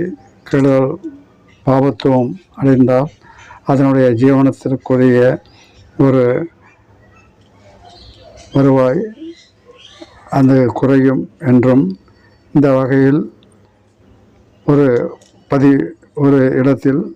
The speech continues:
அதாவது நான்காம் இடம் கேந்திரத்திலிருந்து ஏழாம் பார்வையாக இந்த பத-, ஜீவனஸ்தானத்தை, பத்தாம் இடத்தை பார்த்தால் எதிர்பாராத வருவாய், தனம், புதையல், லாட்டரி என்று ஒரு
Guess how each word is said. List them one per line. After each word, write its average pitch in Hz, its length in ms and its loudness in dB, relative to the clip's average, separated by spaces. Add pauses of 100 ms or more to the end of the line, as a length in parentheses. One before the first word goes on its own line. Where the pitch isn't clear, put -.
(260)
அதாவது 135 400 2 (160)
நான்காம் 139 500 0 (460)
இடம் 127 240 0 (400)
கேந்திரத்திலிருந்து 135 1000 0 (960)
ஏழாம் 147 300 0
பார்வையாக 131 460 0 (480)
இந்த 131 160 -4 (280)
பத-, 135 260 -4
ஜீவனஸ்தானத்தை, 135 840 0 (100)
பத்தாம் 135 340 -2
இடத்தை 123 260 -4 (140)
பார்த்தால் 123 440 -4 (680)
எதிர்பாராத 135 680 0
வருவாய், 127 420 -2 (500)
தனம், 131 320 0 (180)
புதையல், 135 440 0 (760)
லாட்டரி 131 420 -4 (360)
என்று 123 280 2 (760)
ஒரு 131 200 2